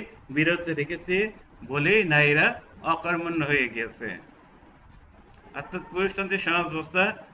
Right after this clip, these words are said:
কখনোই নারীকে ভালো চোখে দেখেনি। প্রতি পদে পদে নারীর প্রতি বৈষম্য শিকার সহায়তা করেছে।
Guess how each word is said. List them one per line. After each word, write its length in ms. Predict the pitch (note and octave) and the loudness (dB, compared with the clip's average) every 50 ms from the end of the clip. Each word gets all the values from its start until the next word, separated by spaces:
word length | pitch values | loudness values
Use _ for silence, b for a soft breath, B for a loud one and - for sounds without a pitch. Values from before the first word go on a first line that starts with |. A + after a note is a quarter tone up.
| - - - | -20 -10 0
কখনোই 400 | D3 D3 D3 - E3 F3+ F#3 F3+ | 0 0 2 2 0 0 0 2
নারীকে 380 | F3 F3 F3 F3+ F3 F3+ F#3+ F3+ | 4 4 4 4 2 0 -2 0
ভালো 260 | C#3 C3 D3+ E3 E3+ | 0 0 0 -2 -4
চোখে 280 | E3 - F3+ - F#3 F3 | -4 -6 -6 -6 -6 -4
দেখেনি। 520 | D#3+ F3+ E3+ - F3+ F3 F3+ F#3 G#3+ A3 G#3+ - - - - - - - - - - - - - - - - | -4 -4 -4 -4 -2 0 2 2 2 0 -4 -8 -14 -16 -16 -16 -18 -20 -20 -20 -20 -20 -20 -20 -20 -10 -8
প্রতি 260 | E3+ - - F#3+ F#3 - | -8 -8 -6 -8 -10 -6
পদে 240 | - F3+ F#3 F3+ F3+ | -2 -4 -2 -2 -4
পদে 320 | F3 E3+ E3+ D3+ E3 F3+ G#3 A3+ A3 - - - - - - - - | -6 -6 -4 0 2 2 2 2 0 -6 -16 -20 -20 -20 -20 -18 -10
নারীর 540 | C3+ C#3+ D3 D3+ D3+ D#3+ D#3+ F3+ G#3 A3 G#3 - - - - - - - - - | 2 6 6 6 8 6 6 4 4 2 0 -4 -10 -20 -20 -20 -20 -20 -8 -6
প্রতি 300 | E3 E3+ E3+ - D#3+ E3 F3+ | -6 -6 -2 2 2 2 4
বৈষম্য 460 | D#3+ C#3 C#3 D3 C#3+ - D#3+ D#3+ D#3+ E3+ F3 E3+ - - - - - - - - - - - - | 4 2 -2 -2 0 0 2 2 2 2 2 -2 -6 -16 -18 -20 -20 -20 -20 -20 -20 -16 -8 -4
শিকার 380 | E3+ D#3+ D#3+ E3+ E3 E3 F3 F3 - - - - - - - - - - - - - A#2+ | -4 -2 4 8 8 8 8 8 2 -10 -14 -20 -20 -20 -20 -20 -20 -20 -20 -20 -18 -16
সহায়তা 460 | - - D3+ D3 D#3 D#3+ D#3+ D#3+ F#3 F#3 | -8 0 2 4 6 4 4 4 -2 -2
করেছে। 440 | - F3+ E3+ F3+ F#3 - - F#3+ | -2 -2 -2 -2 -2 -2 0 0